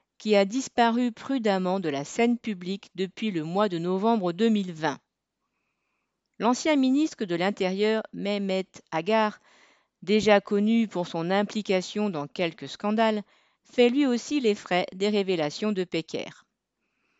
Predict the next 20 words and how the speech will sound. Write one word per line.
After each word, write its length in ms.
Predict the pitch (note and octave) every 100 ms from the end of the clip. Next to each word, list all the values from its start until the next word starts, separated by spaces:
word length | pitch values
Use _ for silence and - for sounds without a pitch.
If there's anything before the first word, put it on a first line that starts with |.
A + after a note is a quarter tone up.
| _ _ _ _ _
Les 120 | F3
neuf 360 | G3+ B3+ C#4 -
vidéos 640 | F3 A3 G#3 A3 A3+ C4+ B3+
déjà 380 | F#3+ F#3+ G3+
publiées 640 | G3 F#3+ F3 F#3 G#3+ A#3+ A#3+ _ _ _
ont 160 | F#3+ A3+
battu 460 | A#3+ B3 - C#4
des 160 | G#3 F#3
records 440 | G#3 G#3+ A3 G#3
d'audience, 720 | F#3 G3 F#3+ G3+ D#3 D3 - - _ _ _ _
ayant 280 | F3 F3 E3+
été 340 | F3+ F3 G#3+ G#3+
visionnées 540 | F#3+ F#3 G3+ G#3+ A3+
plus 160 | A3+ G#3+
de 120 | A3
cent 300 | - C4+ B3+
millions 400 | A#3 G#3 A#3 A#3+
de 140 | F#3
fois. 400 | F3+ - C3+ - _ _ _ _ _ _ _ _ _ -
Elles 260 | G#3+ A#3+